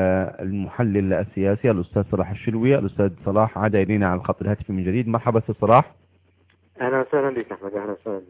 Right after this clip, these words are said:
Speaker 1: أستاذ صلاح، كنت، آه، قبل ال-، الانقطاع الخط الهاتفي، آه، طلبت منك، آه، رأيك أو قراءة في تصريحات محمود جبريل
Speaker 2: نعم.
Speaker 1: في، آه، منتدى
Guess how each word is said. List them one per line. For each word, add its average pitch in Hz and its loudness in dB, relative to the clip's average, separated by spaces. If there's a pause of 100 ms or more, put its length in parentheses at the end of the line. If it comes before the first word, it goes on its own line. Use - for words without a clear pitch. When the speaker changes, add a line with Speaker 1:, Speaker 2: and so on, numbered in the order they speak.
(260)
Speaker 1:
أستاذ 120 0
صلاح، 202 4
كنت، 175 -4
آه، 123 2
قبل 123 0
ال-، 110 0
الانقطاع 110 0
الخط 110 -2
الهاتفي، 117 0 (440)
آه، 113 6
طلبت 139 2
منك، 135 -4
آه، 110 4
رأيك 110 2 (300)
أو 82 -4
قراءة 101 0
في 98 -4
تصريحات 104 -2
محمود 101 -2
جبريل 98 0
Speaker 2:
نعم. 113 -2 (420)
Speaker 1:
في، 98 2
آه، 92 4
منتدى 98 2